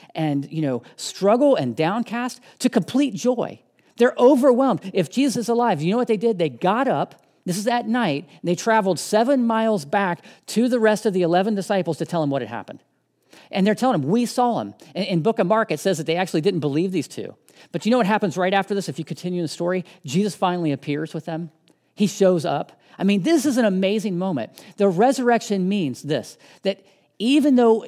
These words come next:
the plan didn't go like they wanted, even though that he wasn't gonna kick out Rome at that moment, Jesus is alive, and that changes everything about us.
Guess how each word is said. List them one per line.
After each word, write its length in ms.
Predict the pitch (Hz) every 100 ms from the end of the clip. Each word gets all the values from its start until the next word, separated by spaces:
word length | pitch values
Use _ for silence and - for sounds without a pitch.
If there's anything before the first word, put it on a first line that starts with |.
| -
the 80 |
plan 380 | 170 - 214 220
didn't 200 | 220 185
go 140 | 156 175
like 200 | 175 -
they 120 | 147
wanted, 280 | 131 101 -
even 340 | 208 262 277
though 180 | 226 220
that 180 | 190 135
he 120 | 185
wasn't 360 | 170 220 233 170
gonna 140 | 151
kick 300 | - - 240
out 220 | 226 180
Rome 260 | 170 175 170
at 80 | 147
that 180 | 160
moment, 340 | 151 143 113 - - _ _ _ _ -
Jesus 340 | 180 247 220
is 100 | 185
alive, 560 | 156 135 139 151 98 - _ -
and 140 | 180
that 200 | 214 196
changes 680 | - - 202 214 220 214 202 - -
everything 440 | 180 196 180 160
about 360 | 147 147 135 135
us. 280 | - -